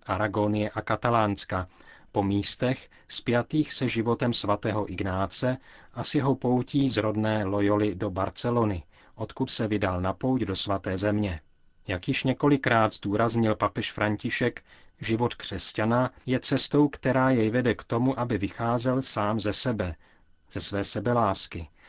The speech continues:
a postavil do středu svého života Ježíše Krista. Stejně prožíval svůj život i svatý Ignác.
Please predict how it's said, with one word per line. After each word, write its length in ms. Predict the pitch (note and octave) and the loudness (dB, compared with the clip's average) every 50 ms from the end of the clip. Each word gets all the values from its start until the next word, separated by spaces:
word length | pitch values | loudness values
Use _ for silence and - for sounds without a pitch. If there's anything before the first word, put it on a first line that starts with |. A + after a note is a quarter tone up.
| - - - | -20 -18 -12
a 100 | - G2+ | -10 -8
postavil 580 | - - A2+ - - - C#3+ C#3 C3+ D3 C#3+ B2+ | -6 -4 -2 -2 0 2 2 4 4 4 4 2
do 140 | A#2 G#2+ | 2 -2
středu 380 | - - - - C3+ B2 C3+ C#3 | -2 -4 -4 -4 -2 -2 0 0
svého 380 | C3 - C3 C3+ C3+ A#2 G#2 F#2+ | 0 0 2 2 2 2 0 -2
života 520 | - - G#2 G2+ B2 B2+ - - B2+ B2+ | -2 -2 -2 0 -2 -2 0 0 0 0
Ježíše 540 | A#2 A2+ G#2+ G2+ F#2+ G2 G2 F#2+ - A2+ G#2+ | 0 0 -2 -2 -2 -4 -4 -2 -2 -2 -2
Krista. 560 | - G2+ G2 F#2+ - - - - F#2+ F2 E2+ - - _ _ _ _ - _ _ _ _ _ _ - - - - | -2 -2 -2 -2 -2 -2 -2 -4 -6 -6 -8 -12 -18 _ _ _ _ -20 _ _ _ _ _ _ -20 -20 -16 -12
Stejně 440 | - - - G2 F#2+ G2 G#2 A#2+ B2 | -12 -6 -2 0 2 2 2 2 2
prožíval 560 | - - A2 G#2 G2+ A2 A2 A2 G#2+ G#2+ G#2+ | 2 0 0 0 0 0 0 2 2 2 2
svůj 260 | - - - A#2 G#2 | 0 -2 -2 -2 0
život 360 | G2+ A2+ A2 G#2+ A#2+ A#2 - | 0 0 0 0 0 -2 -2
i 40 | A#2+ | -2
svatý 400 | A2 - A2 G#2+ G#2+ - A2+ A2 | -2 0 0 0 0 0 -2 -4
Ignác. 640 | - A#2 A#2 A#2 A2 G#2 G2 F#2 F#2 - - - | -4 -4 -2 0 0 0 0 -2 -4 -4 -8 -10